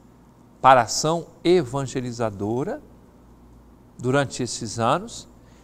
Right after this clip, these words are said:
e a nossa arquidiocese quer trabalhar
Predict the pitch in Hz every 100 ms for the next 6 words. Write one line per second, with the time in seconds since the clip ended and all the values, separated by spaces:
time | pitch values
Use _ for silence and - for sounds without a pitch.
0 | - - 120 151 202 - 214 196 214 -
1 | 202 190 196 180 - 165 143 - 156 147
2 | 147 170 175